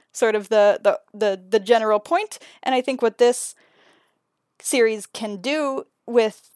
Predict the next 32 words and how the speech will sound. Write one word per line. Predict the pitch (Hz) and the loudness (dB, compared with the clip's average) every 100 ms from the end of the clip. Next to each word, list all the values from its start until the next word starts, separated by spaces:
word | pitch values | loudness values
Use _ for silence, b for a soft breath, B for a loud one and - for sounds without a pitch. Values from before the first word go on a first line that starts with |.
| _ | _
you | 208 | -6
know, | 220 202 | -4 -2
these | 208 | -4
personal | - 240 226 240 220 | -6 -6 -4 -8 -8
stories | - 196 196 196 185 - _ _ | -2 0 0 -2 -6 -18 _ _
is | - 220 - | 0 0 0
to | - | -8
get | 180 196 214 - | -4 0 0 2
a | 233 | 0
little | 226 214 226 | 2 0 -2
bit | 202 226 - | -2 -4 -2
into | 233 220 240 | -6 -4 -6
the, | 202 220 220 - | -4 -6 -10 -8
the, | 208 | -8
you | 196 | -6
know, | 208 202 | -4 -4
the | 208 | -4
personal | - 220 - 226 220 220 214 208 | -2 -4 -2 -2 0 2 0 -2
motivations | 196 208 208 226 240 320 285 294 | -4 -4 0 0 0 -2 -2 -4
of | 247 220 190 | 0 -2 0
why | 202 202 | 2 4
someone | 214 - 214 226 214 220 226 - _ _ | 2 -2 -4 -2 -2 -4 -10 -16 _ _
is | - 220 | -6 -4
part | - 226 | 2 2
of | 254 233 | 2 -2
the | 247 | 0
F | 254 277 | 2 2
L | 269 | 0
Q, | - 302 | -2 -6
sort | - 208 | -2 -2
of | 202 - b b | -2 -6 b b
humanize | - 233 226 240 240 240 240 240 - | -10 -6 -4 -2 0 0 -2 -4 -10